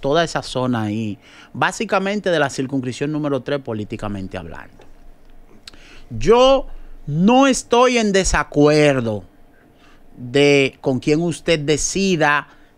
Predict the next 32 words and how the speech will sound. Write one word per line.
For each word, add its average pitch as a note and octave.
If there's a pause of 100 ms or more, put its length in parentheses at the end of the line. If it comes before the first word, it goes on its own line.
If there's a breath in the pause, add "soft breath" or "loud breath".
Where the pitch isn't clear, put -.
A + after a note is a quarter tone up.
(100 soft breath)
compartir D3
sus -
sentimientos, C#3+
sus -
afecciones C#3+
amorosas G#3
o D#3+
su C3+
vida B2+
sexual. G#2 (240 loud breath)
Eso D3
es E3+
su E3
problema. A2+ (380 loud breath)
La C#3+
comunidad, D3 (440 soft breath)
yo D#3
soy E3+
un, D#3+
un D#3+
amante D3
de C#3
la C3+
comunidad, C3+
tengo C#3+
muchos G3+
amigos D3+
gay, A3+ (240 soft breath)
a C3
lo C3+
cual C#3
quiero, G3+